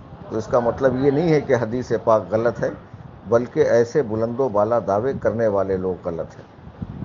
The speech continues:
हर हाल में अल्लाह रसूल की इरशाद पर यकीन रखना चाहिए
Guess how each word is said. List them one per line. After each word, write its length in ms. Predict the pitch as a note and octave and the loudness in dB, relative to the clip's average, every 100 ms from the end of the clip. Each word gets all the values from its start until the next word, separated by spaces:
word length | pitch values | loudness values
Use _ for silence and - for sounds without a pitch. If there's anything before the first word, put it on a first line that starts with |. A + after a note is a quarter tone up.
| - | -4
हर 100 | G2+ | 0
हाल 220 | G#2+ A#2+ | 2 2
में 140 | C3 A#2 | 2 0
अल्लाह 200 | A2 A#2+ | 2 2
रसूल 320 | G#2+ C3+ B2+ | 2 -4 -8
की 140 | G#2+ | -6
इरशाद 360 | A2 G2 A2 A2 | -8 -2 0 0
पर 80 | G#2+ | -4
यकीन 340 | G2+ G2+ B2+ B2 | -6 -4 -4 -4
रखना 280 | A#2+ C3 | -2 -2
चाहिए 520 | C3 C3 B2+ C3+ D#3 | 0 2 0 0 -6